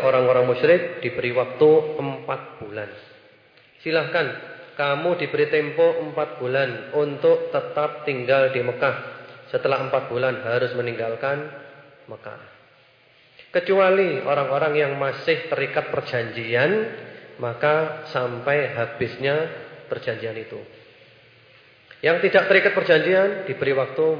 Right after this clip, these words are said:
empat bulan. Empat bulan maksimal harus mengangkat kaki dari Mekah. Yang masih ada perjanjian sampai selesai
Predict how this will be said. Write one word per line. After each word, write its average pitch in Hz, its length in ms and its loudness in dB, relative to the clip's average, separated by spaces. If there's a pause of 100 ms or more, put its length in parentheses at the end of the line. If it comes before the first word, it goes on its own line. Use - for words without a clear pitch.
empat 123 240 -6
bulan. 113 480 -10
Empat 160 120 -2 (100)
bulan 160 260 2
maksimal 160 400 -2
harus 131 360 2 (960)
mengangkat 120 840 -4
kaki 151 480 -6
dari 110 160 -8
Mekah. - 720 -14
Yang 139 160 2
masih 185 260 4
ada 180 80 6
perjanjian 170 600 4 (400)
sampai 123 240 -4
selesai 123 420 -2